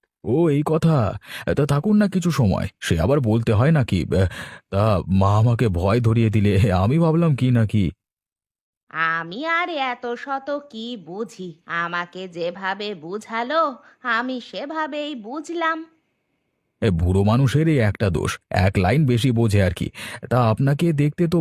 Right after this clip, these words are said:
Speaker 1: ভদ্রলোকই মনে হচ্ছে, থাকেন কোথায়? আমি শহরে থাকি, এখানে আমার শ্বশুর বাড়ি, তাই বেড়াতে এসেছিলাম। দুপুরের হেমন্তপুর থেকে ট্রেন ধরবার জন্য বের হয়েছি, কিন্তু আপনাদের গায়ে আসতেই বৃষ্টি শুরু হলো। দুপুরে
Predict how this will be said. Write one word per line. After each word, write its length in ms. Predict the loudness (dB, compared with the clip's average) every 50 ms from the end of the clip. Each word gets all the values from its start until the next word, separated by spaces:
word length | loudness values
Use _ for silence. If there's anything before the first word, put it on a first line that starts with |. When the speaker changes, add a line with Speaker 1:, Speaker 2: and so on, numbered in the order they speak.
| 2 2
Speaker 1:
ভদ্রলোকই 480 | 0 2 2 2 2 2 2 2 2 2 4
মনে 140 | 4 4 4
হচ্ছে, 220 | 4 2 2 0 0 2 2 2
থাকেন 240 | 2 2 2 2 2 2
কোথায়? 360 | 2 2 2 2 2 0 -4 -8 -12 _ _ _ _ _ _ _ _ _ _ _ _ _ _ _ _ _ _ -2
আমি 220 | 0 2 2 2 2 2
শহরে 260 | 2 2 4 2 2 2 0
থাকি, 220 | 0 2 2 2 2 0 0 0 0
এখানে 220 | 2 2 2 2 4 4
আমার 140 | 2 2 2 0
শ্বশুর 280 | 0 0 2 2 2 2
বাড়ি, 160 | 2 2 0 -2 -6 _ 0
তাই 140 | 2 2 4
বেড়াতে 280 | 4 4 2 2 2 2 2 2
এসেছিলাম। 380 | 0 0 0 0 0 0 0 -4 -8 -10 -14 -14 -12 -4 -2 -2 0 2
দুপুরের 480 | 2 0 2 0 0 2 2 2 4 2 2 0 0 2
হেমন্তপুর 480 | 2 4 4 2 2 0 0 0 -2 0 0 0
থেকে 180 | 2 2 0 0 2
ট্রেন 180 | 2 2 2 2 2
ধরবার 280 | 2 2 2 2 2 2 2 2
জন্য 140 | 2 4 4 4 2
বের 120 | 2 2 4 4
হয়েছি, 280 | 2 2 0 0 -2 -4 -6 -10 _ 0
কিন্তু 220 | 0 2 2 2 2 2 0 -2 -2 -2 -2 0
আপনাদের 320 | 2 2 2 2 2 0 0 0 -2
গায়ে 280 | 0 2 2 2 2 0
আসতেই 280 | 0 0 0 0 0 0 2
বৃষ্টি 280 | 0 0 2 0 0 0 2
শুরু 140 | 2 2 4 4
হলো। 180 | 2 2 0 -2 -6 -10 _ _ _ _ _ _ _ _ _ _ _ _ _ _ _ _ _ _ -2
দুপুরে 560 | 0 0 2 2 2 0 0 0 0 0 0